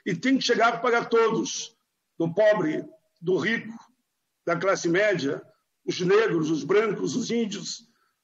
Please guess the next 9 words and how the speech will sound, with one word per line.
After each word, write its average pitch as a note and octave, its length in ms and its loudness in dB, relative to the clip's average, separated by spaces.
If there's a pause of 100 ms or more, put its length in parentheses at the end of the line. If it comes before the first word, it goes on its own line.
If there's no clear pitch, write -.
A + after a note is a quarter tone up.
das D3+ 160 -2
mulheres, F#3+ 440 2
das E3 160 -4
crianças, F#3 500 0 (260)
tem B3+ 240 2
que - 80 -8
chegar G#3 480 2
para G#3+ 220 0
todos. - 580 0